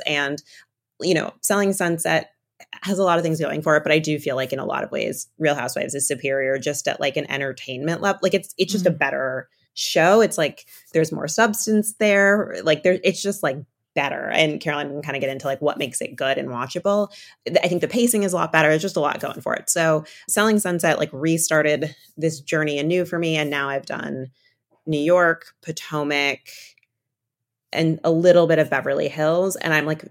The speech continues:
Speaker 1: and some Salt Lake, like, all of the existing Salt Lake City. And I'm, like, very aware of kind of what's happening or has happened on the other franchises without watching them as much. Oh, we've also watched Southern Charm. I've talked about that too on various podcasts. So I feel like Southern Charm kind of falls in the middle of those two. So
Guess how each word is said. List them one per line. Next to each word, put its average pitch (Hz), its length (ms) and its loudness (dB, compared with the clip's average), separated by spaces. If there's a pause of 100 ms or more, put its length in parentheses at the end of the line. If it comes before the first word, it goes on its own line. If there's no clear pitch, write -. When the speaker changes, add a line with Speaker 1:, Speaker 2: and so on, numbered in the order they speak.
Speaker 1:
and 160 300 0
some 160 180 -2
Salt 160 220 0
Lake, 151 160 -2 (140)
like, 147 160 -2 (240)
all 165 200 8
of 139 200 0
the 156 100 0
existing 139 380 -8
Salt 143 180 -6
Lake 139 160 -8
City. 151 400 -2
And 151 160 -4
I'm, 143 100 -2
like, 143 200 -8
very 180 360 6
aware 143 340 4
of 139 100 -6
kind 135 120 -6
of 127 60 -6
what's 139 320 -2 (300)
happening 175 440 2
or 143 100 -2
has 139 300 -2
happened - 440 -4
on 147 160 -4
the - 80 -6
other - 180 -4
franchises 131 640 -8
without 135 180 -6
watching 127 240 -4
them 131 100 -8
as 131 100 -8
much. 135 200 -8
Oh, 190 80 4
we've 185 140 6
also 202 240 2
watched 165 320 -4
Southern 131 320 -4
Charm. - 240 -10
I've 139 80 -10
talked 127 180 -12
about 127 120 -10
that - 160 -12
too - 360 -6 (300)
on 135 320 -8 (100)
various 123 380 -4
podcasts. - 440 -10
So 139 440 -4 (520)
I 170 60 -12
feel 202 100 0
like 202 120 2
Southern 147 260 -2
Charm 135 160 -8
kind - 160 -8
of - 80 -8
falls - 240 -8
in 135 60 -8
the 123 40 -6
middle 123 240 -4
of - 80 -6
those - 220 -6
two. - 160 -8
So 160 400 0